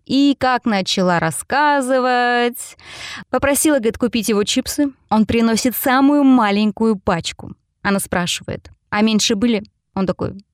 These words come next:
«Не, это самая маленькая». <laughs> То же самое было с пельменями.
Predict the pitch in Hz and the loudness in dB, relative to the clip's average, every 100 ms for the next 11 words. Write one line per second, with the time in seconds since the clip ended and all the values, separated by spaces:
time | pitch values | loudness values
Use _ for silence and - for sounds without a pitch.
0 | _ 269 285 208 - 226 214 220 202 185 | _ 0 2 0 -2 0 2 2 2 0
1 | - - 196 - _ - - 214 - - | -2 -4 -6 -16 _ -20 -12 -10 -8 -10
2 | _ - - - - - - - 277 269 | _ -10 -8 -8 -10 -10 -6 0 0 2
3 | 285 269 226 240 233 - 247 233 220 196 | 0 0 2 2 2 0 0 2 2 2
4 | 180 165 180 | 2 0 -2